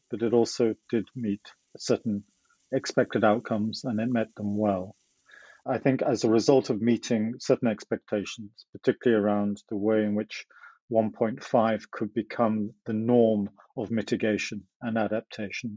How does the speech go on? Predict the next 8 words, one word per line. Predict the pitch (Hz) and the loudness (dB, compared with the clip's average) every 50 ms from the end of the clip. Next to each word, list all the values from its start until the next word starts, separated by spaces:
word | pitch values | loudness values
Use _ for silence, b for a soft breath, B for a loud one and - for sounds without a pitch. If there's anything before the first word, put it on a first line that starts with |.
| 117 - | -10 -4
rather | 110 110 107 101 101 104 | 2 2 2 4 2 0
than | 101 | -4
two | 101 - - 113 | 0 2 2 2
degrees, | 101 101 - - 101 92 92 98 101 - - - B B B B B B _ _ | 2 0 -2 0 0 0 0 -4 -8 -14 -20 -20 B B B B B B _ _
whether | - 120 110 104 110 104 90 95 | 0 2 2 2 2 0 -2 0
we | - 117 104 95 - | 0 0 0 0 2
get | - 117 123 - - | 0 -2 -2 0 0
there, | 120 110 104 104 98 98 | 2 4 4 4 2 -2